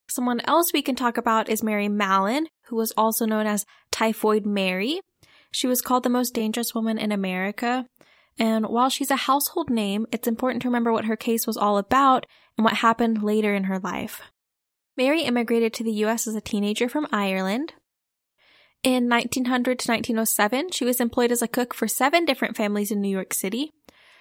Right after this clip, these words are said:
Within the first two weeks on the job, uh, the family started to develop typhoid fever. In all, she infected at least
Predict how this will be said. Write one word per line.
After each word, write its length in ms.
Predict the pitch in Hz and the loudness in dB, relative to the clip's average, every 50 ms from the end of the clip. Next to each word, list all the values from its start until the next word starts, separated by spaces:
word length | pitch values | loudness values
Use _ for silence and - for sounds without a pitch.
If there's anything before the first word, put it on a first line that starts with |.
| _ _ | _ _
Within 600 | - 233 247 233 - - 247 233 226 226 233 220 - _ _ _ _ | 2 2 2 2 0 0 2 2 2 2 2 0 -4 _ _ _ _
the 60 | 247 | -4
first 300 | - - 339 370 359 - | 0 2 2 2 2 2
two 140 | - - 294 | 0 2 2
weeks 220 | 285 277 - - | 2 2 2 0
on 120 | 277 247 240 | 0 2 2
the 60 | 240 | 0
job, 440 | 233 - 226 202 202 208 262 339 - - _ _ _ _ _ _ _ _ _ _ _ - | 2 2 2 4 4 4 2 2 0 -4 _ _ _ _ _ _ _ _ _ _ _ -4
uh, 140 | 220 214 208 | -2 -2 0
the 120 | 214 226 | -2 -2
family 260 | - 262 254 262 277 | 0 0 0 0 0
started 260 | 277 - - 262 254 - | -2 0 0 -2 -2 0
to 60 | 240 | -2
develop 340 | 240 233 233 226 226 220 226 | 0 0 2 2 2 2 0
typhoid 520 | - - 233 233 226 - - 220 214 208 | -2 -2 -2 -2 -2 0 0 0 0 0
fever. 540 | - - - 208 202 208 - 233 285 339 359 349 - _ _ _ _ _ _ _ _ _ _ _ _ _ _ _ _ _ _ _ _ _ | -4 -6 -4 -2 -2 0 2 2 2 2 0 -2 -6 _ _ _ _ _ _ _ _ _ _ _ _ _ _ _ _ _ _ _ _ _
In 180 | 240 262 269 - | 0 0 2 2
all, 320 | 226 220 220 247 285 330 | 2 4 6 4 4 2
she 200 | 320 - - - | -2 -4 -2 -2
infected 460 | 240 240 233 - 226 220 - 233 233 214 | 0 0 0 0 -2 0 0 0 0 0
at 120 | 208 - | 0 -2
least 200 | 226 214 214 - | -2 -4 -4 -4